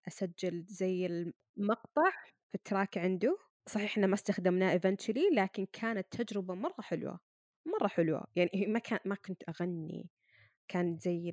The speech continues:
ال-، ما ودي أحرق الأغنية عليكم، راح نحط لكم روابط تحت. لكن صراحة ال-، ال-، الفويس أكتنج عالم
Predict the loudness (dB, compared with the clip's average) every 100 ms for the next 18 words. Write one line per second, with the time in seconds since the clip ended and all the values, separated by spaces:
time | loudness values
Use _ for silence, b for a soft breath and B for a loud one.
0 | -6 -8 -8 -12 -16 _ -10 -10 -8 -14
1 | -14 -16 -14 -10 -8 -8 -8 -10 -8 -12
2 | _ -14 -12 -12 -12 -12 -10 -10 -14 -16
3 | -10 -10 -12 _ -20 -16 -18 -8 -8 -8
4 | -6 -6 -6 -10 _ -8 -6 -4 -4 -2
5 | -2 -2 0 0 0 -4 -6 -6 -8 -6
6 | -4 -2 -2 -4 -8